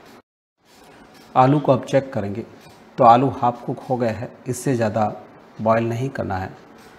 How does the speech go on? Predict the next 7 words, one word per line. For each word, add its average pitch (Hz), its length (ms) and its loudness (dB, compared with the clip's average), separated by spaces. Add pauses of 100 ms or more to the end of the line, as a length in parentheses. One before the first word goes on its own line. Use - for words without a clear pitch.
(400)
अब 135 140 4
इसमें 131 220 -4
measurement 127 500 -4
cup 123 120 -4
से - 200 -10 (140)
एक 143 200 -6
cup 117 200 -2